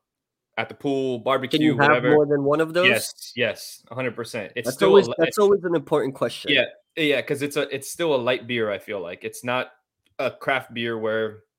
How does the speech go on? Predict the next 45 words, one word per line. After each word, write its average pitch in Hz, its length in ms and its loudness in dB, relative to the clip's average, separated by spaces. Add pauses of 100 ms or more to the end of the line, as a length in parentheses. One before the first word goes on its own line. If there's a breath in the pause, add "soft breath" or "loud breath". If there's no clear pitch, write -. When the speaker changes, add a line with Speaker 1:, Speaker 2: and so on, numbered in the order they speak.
(520)
Speaker 1:
after 123 300 -6
one 123 300 -2
or 117 60 -6
two, 123 260 -8
you're 113 200 -4
like, 104 220 -4
"I 110 80 -2
can't 110 240 -4
do 110 100 -8
this 104 160 -10
anymore. 107 320 -8
This 104 160 -10
is 110 80 -16
just - 220 -18
too 120 80 -10
much. 104 240 -8
Give 110 100 -8
me 107 80 -6
a 104 40 -6
Corona, 104 360 -6
give 101 140 -10
me 101 80 -8
a 101 40 -8
Miller 101 220 -8
Lite." 101 240 -6 (400 soft breath)
Um, 113 260 0
I 110 120 -6
think 110 240 -6
this 110 120 -14
still 123 300 -4
has 110 280 -2
a, 101 200 -6
a 113 60 -6
nice 113 320 -4
full 117 280 -4
body 113 300 -2
of 110 100 -4
flavor, 123 360 -2
but 117 160 -4
it's 101 140 -10
still 120 240 -6 (120)
crispy 143 400 -8
enough 107 260 -6
and 101 140 -12
nice 113 440 -6